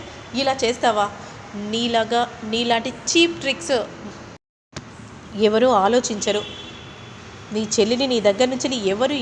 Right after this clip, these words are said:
ఎక్కడ దూరం చేస్తారో అని నువ్వు ఇంత మోసానికి ఒడి దూకుతావని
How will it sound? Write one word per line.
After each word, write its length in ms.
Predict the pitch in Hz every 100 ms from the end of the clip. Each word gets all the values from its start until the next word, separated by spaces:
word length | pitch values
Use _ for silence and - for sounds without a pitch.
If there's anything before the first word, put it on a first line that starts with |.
| 208
ఎక్కడ 260 | 202 294
దూరం 360 | 302 202 254 294
చేస్తారో 460 | 294 254 - 254 247
అని 240 | 233 247 226 - - - 233
నువ్వు 200 | 277 285 208
ఇంత 220 | 240 -
మోసానికి 640 | 349 240 285 311 294 190 190 202 208 - -
ఒడి 200 | 214 240
దూకుతావని 720 | 294 269 285 285 262 226 226